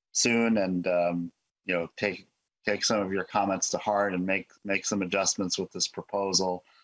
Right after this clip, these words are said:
Um, but I do know that something needs to happen, um, you know, and, uh, uh, groups have to be included that haven't been included. And we really need to get our arms around this. This is a,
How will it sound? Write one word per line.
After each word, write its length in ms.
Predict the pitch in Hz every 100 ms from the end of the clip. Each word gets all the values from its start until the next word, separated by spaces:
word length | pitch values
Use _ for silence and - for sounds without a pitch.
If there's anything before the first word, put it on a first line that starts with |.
| _ _ _
Um, 520 | 98 95 95 92 90 87 -
but 160 | 107
I 140 | 107 107
do 240 | 131 135
know 280 | 135 123 120
that 280 | 113 104 - _ _ _ _ _ _ -
something 440 | - 131 127 135
needs 240 | 123 117 -
to 80 | 113
happen, 680 | 120 113 - 117 107 104 -
um, 800 | 104 98 98 98 98 98 95 90 _ _ _ _
you 140 | 113 104
know, 400 | 98 98 98 95
and, 280 | 87 87 - 95
uh, 380 | 85 87 87 87 - _ _ _ _ -
uh, 300 | 87 87 90 85 - _ _ _
groups 260 | 113 113 -
have 200 | 113 -
to 80 | 107
be 100 | 104
included 420 | 98 110 104 98
that 120 | 98
haven't 340 | 101 98 101
been 140 | 98 98
included. 540 | 92 - 98 92 92
And 140 | 92 92
we 100 | 98
really 320 | 117 127 123
need 100 | 120
to 80 | 117
get 180 | 120
our 140 | 117 117
arms 260 | 143 147
around 240 | 101 92 87
this. 180 | 85 -
This 220 | 110 -
is 140 | 123
a, 200 | 123 113